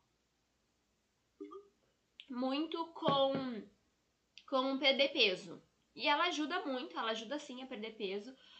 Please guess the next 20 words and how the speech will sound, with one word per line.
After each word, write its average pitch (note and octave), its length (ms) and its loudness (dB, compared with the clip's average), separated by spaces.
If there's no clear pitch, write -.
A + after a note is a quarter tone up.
é, G#3 360 6
mas B3+ 360 2
a C4 160 8
intoxicação, D4 580 0
ela D4 180 6
vai D#4 200 4
muito D#4 360 2
além D#4 480 0
do C#4 140 0
perder A3+ 460 -2
peso. F3 440 -4
Ela A3+ 240 4
vai, B3 440 0
é, G#3+ 340 4
em C4+ 180 0
direção C#4+ 720 0
a C4+ 140 2
simplesmente D#4+ 920 -2
você, D4+ 580 0
é, G#3+ 500 -4